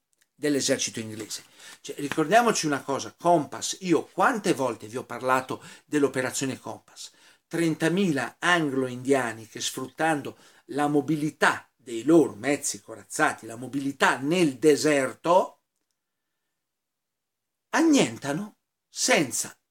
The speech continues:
quasi senza colpo ferire, quattro divisioni italiane. Ho parlato più volte di Compass, non c'è bisogno di tornare, ma di tornarci sopra, però, eh, occorre ricordare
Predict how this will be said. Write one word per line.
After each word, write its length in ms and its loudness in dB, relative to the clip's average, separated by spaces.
quasi 440 0
senza 380 -2
colpo 300 -10
ferire, 440 -4
quattro 580 -8
divisioni 640 -10
italiane. 640 -10
Ho 160 2
parlato 520 2
più 140 -12
volte 260 -6
di 120 -8
Compass, 720 0
non 320 0
c'è 160 -6
bisogno 320 -10
di 80 -4
tornare, 520 -4
ma 220 -10
di 260 -10
tornarci 480 -6
sopra, 400 2
però, 340 0
eh, 260 -20
occorre 420 -2
ricordare 720 -4